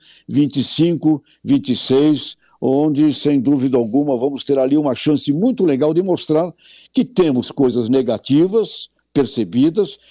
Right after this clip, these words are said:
temos coisas extraordinárias que não são percebidas por ninguém, porque a gente não comunica, e que temos ângulos e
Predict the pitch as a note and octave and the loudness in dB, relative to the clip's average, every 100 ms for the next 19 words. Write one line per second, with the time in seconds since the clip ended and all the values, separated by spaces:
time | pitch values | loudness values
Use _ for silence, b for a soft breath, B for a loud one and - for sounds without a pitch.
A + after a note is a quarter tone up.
0 | b - A3 G#3+ F#3 - E3+ C#3 C#3 E3 | b -4 -2 0 -4 -2 -2 0 -4 -4
1 | - E3 C#3+ D3 C#3 C#3 C3 - D#3+ F#3+ | -2 -2 0 -2 0 0 -2 -2 -4 -4
2 | F#3+ - G3 A3 C#3 A#2+ - F2 A#2 B2+ | -6 -2 -2 0 -4 -2 -4 -2 0 0
3 | D#3+ - A#2+ A#2 G2 B2+ D#3 - b - | -2 -4 -2 -2 0 0 0 -8 b -10
4 | - B2 A#2+ G#2+ A#2 A#2 C#3+ D3 F#3+ - | -2 0 0 -2 -4 -2 -2 0 0 -2
5 | - B B B3 E4 - C4 B3 - - | -8 B B 0 0 0 0 0 -4 0
6 | A#3+ B3 D3+ A#2 G#2 - - D#3 | 2 2 2 0 0 -4 -2 -2